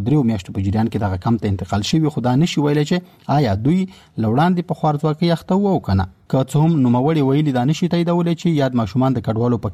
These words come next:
کمپ کې په خوارځواکۍ اخته شوي، خو خبرداری ورکړی چې د پوره خوړو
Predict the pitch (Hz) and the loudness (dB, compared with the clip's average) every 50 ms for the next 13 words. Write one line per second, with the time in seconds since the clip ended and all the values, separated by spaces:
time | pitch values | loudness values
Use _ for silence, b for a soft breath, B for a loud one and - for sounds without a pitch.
0 | - - 160 175 175 175 - 95 - 104 - 113 110 110 107 107 104 92 127 123 | -2 0 0 0 0 -2 -6 -10 -10 -8 -6 -6 -4 -4 -2 -2 -2 -2 -2 -2
1 | 117 - - 127 - - 139 135 139 - - 123 - - 139 131 127 123 131 143 | -2 -4 -6 -6 -2 -2 0 0 0 -2 -4 -4 -2 0 0 0 0 0 0 0
2 | 175 208 208 180 175 180 - 175 170 165 - 185 180 B B B B B B B | 0 0 0 0 -2 -2 0 0 0 0 0 -2 -2 B B B B B B B
3 | - 147 131 135 151 156 156 - 180 190 208 190 - - 107 101 98 | -4 -2 0 2 0 0 0 0 0 0 0 -2 -2 -4 -2 -2 -4